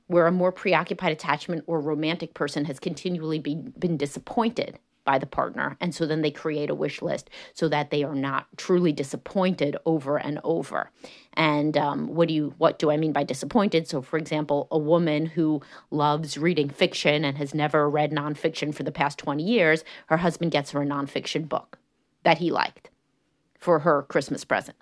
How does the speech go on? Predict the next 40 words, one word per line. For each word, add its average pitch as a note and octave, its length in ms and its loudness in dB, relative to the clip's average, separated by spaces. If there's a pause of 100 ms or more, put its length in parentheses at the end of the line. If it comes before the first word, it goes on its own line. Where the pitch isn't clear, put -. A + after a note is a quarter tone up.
(360)
So E3 280 2
that D#3 200 6
would E3+ 140 0
be D3+ 140 0
considered D3 640 0 (140)
not D3+ 260 0
a D#3 60 0
good D3 240 0
gift, G3+ 380 -2
right? C#3+ 260 2 (400)
Or, D#3+ 300 6
like, D3+ 240 2
the D#3 100 0
woman D#3+ 320 2
is D3 160 0
very D3+ 240 2
practical D3+ 920 4 (100)
and D3 220 0
pragmatic D3+ 880 -2
and D3 200 -2
the D3+ 40 -4
husband C#3+ 420 -4
gets C#3 220 -4
her, C#3 220 -2 (380)
you F3 160 2
know, D3 340 2
a C#3+ 260 4
spa D3+ 440 2
day, - 480 -4
even D#3+ 200 -2
though D3 80 2
she's D3+ 240 -4
never C#3+ 480 -2
been D3+ 140 -4
to C#3 140 -8
a C3+ 40 -4
spa, C#3+ 380 -2
doesn't C#3+ 360 -4
like D3 180 -4
spas. C3 640 -4